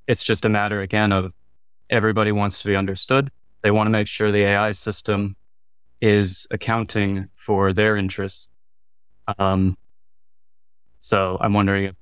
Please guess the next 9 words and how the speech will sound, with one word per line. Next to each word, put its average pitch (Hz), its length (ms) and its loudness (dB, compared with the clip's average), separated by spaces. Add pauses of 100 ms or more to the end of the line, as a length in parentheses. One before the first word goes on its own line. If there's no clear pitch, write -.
(680)
maybe 98 440 2
a 95 500 2 (400)
million 104 360 4
ways 101 300 2
can 104 140 0
be 95 60 0
part 98 300 0
of 95 240 0 (200)
the, 92 500 -2